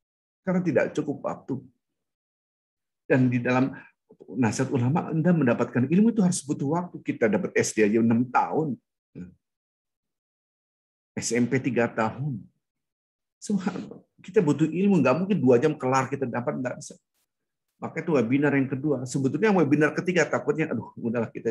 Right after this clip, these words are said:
coba." Sampai webinar kedua pun mungkin Anda belum mendapatkan. Tapi insya Allah saya bimbing Bapak Ibu.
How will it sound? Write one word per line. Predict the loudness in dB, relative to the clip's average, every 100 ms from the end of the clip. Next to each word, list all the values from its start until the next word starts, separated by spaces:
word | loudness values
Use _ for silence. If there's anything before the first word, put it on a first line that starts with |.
| -2
coba." | -4 -6 -16 _ _ _ -20 _ _ _
Sampai | -2 2 6
webinar | 6 6 6 4
kedua | 4 4 4
pun | 4
mungkin | 6 4 2 -2
Anda | -4 -4
belum | 0 0 2
mendapatkan. | -2 -2 -6 -8 -10 -14 _ _ _
Tapi | -8 -4
insya | -2 -2 -4
Allah | -4
saya | -6
bimbing | -4 -6 -4 -6 -6
Bapak | -6 -8
Ibu. | -10